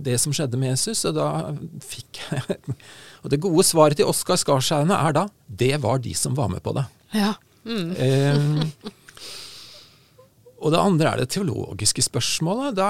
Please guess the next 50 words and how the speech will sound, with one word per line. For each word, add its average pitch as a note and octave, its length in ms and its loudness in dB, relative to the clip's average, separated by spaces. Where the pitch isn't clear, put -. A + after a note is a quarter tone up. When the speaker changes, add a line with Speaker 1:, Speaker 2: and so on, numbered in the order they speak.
Speaker 1:
er G3 100 0
jo G3 80 2
jeg D#3 240 0
lært - 500 -4
opp - 420 -12
til, - 760 -6
eh, - 360 -10
heldigvis C#3 640 -2
da, E3+ 140 0
at - 220 -8
det B2 180 -6
som - 200 -4
skjedde B2 240 -6
med A#2+ 140 -4
Jesus - 540 -2
i - 220 -8
påsken, - 580 -6
jeg C3+ 80 -4
har A#2 120 -6
jo A#2 60 -14
ikke G3 140 -2
lært, G2+ 240 -2
jeg B2+ 200 -2
har G3 80 0
jo - 80 -2
ikke - 120 -6
lært - 480 -8
som A#2 300 -4
ungdom A2+ 380 -2
at - 120 -10
det A2+ 240 -6
var A2+ 280 -6
jødenes A2+ 400 -4
skyld. F#3+ 200 -4
Jeg A#2+ 120 -6
har D3 160 -2
lært - 200 -4
at - 120 -6
det - 80 -10
var - 80 -6
min A2 160 -6
skyld. E3 280 -4
Altså, A#2 240 -6
Speaker 2:
Ja. C3 120 -10
Speaker 1:
det A#2+ 120 -2
var A#2 140 -2
for - 140 -6
Speaker 2:
Mm. - 80 -2
Speaker 1:
min G#2+ 200 -2
skyld G#2 300 -2